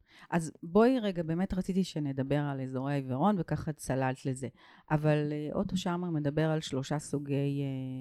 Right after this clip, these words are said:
אה, נתקים, כדי להבין מה זה אזור עיוורון.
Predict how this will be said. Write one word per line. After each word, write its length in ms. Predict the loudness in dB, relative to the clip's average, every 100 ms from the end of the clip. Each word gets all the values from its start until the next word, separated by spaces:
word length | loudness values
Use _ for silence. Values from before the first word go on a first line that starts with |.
| -8 -8 -10 -12 _ _ -4
אה, 100 | -2
נתקים, 640 | -2 -2 0 6 6 4 -4 _ _ _ _ _ 0
כדי 380 | 4 8 8 6
להבין 440 | 4 6 4 4
מה 160 | 2 0
זה 140 | 0
אזור 300 | 0 2 2
עיוורון. 580 | 2 0 0 0 -4